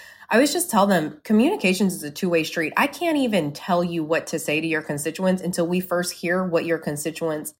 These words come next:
want to talk about, what they need to hear, where the pain points are. So I, I start every, you know, engagement that I have with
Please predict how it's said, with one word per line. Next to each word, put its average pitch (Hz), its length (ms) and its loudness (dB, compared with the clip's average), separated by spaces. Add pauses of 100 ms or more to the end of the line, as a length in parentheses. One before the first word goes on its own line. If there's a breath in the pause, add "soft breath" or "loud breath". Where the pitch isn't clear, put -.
want 160 220 0
to 147 60 -4
talk 165 280 0
about, - 300 -12 (680)
what 175 240 4
they 185 120 6
need 175 200 4
to 165 80 -2
hear, 175 280 2
where 151 200 0
the 165 120 0
pain 170 300 -2
points 147 300 -4
are. 143 240 -2
So 165 160 4
I, 233 360 6
I 185 160 4
start 226 320 2
every, 170 680 2
you 180 140 2
know, 147 260 2
engagement 160 600 2
that 156 80 0
I 151 80 2
have 156 520 2
with 151 360 -2